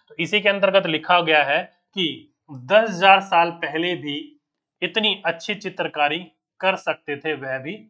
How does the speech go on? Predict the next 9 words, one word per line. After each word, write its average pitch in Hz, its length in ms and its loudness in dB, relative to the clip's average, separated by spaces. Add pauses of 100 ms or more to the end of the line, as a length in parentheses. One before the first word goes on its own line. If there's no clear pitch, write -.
(180)
चट्टानों 135 540 -8
पर, 127 300 -14
उन 175 120 -2
लोगों 165 280 -2
की 180 160 -6
बात 139 300 -2
करी 127 180 -12
गई 117 160 -20
है। 117 120 -20